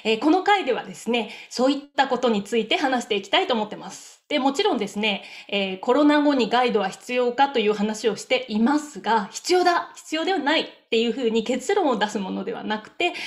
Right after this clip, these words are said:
えー、ガイドの持つ価値というものについて考えていきたいという、そういうセッションになっております。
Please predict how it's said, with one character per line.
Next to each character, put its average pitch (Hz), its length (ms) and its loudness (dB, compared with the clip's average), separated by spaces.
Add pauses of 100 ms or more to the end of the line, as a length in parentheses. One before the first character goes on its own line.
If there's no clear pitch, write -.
(260)
え 190 140 -2
ー、 185 60 -4
ガ 277 160 4
イ 349 100 0
ド 254 100 0
の 185 280 -6
持 277 140 4
つ 208 200 -8
価 311 220 -4
値 - 420 -10 (400)
と 370 80 0
い 320 140 0
う 320 100 0
も 311 140 4
の 359 100 2
に 247 180 0
つ - 200 -8
い 240 100 -2
て - 360 -2
考 - 160 -10 (180)
え 190 140 -4
て 180 120 -16
い - 60 -18
き - 100 -20
た 392 140 2
い 453 80 2
と - 180 -2
い 180 80 -6
う、 - 220 -14
そ 339 160 -2
う 339 80 0
い 330 40 2
う 339 60 0
セ 330 140 0
ッ 294 40 -2
シ 269 140 -4
ョ - 20 -2
ン 190 40 -8
に 180 80 -8
な 185 100 -12
っ - 80 -18
て 180 80 -16
お 160 60 -16
り 175 100 -16
ま 247 140 2
す。 - 260 -10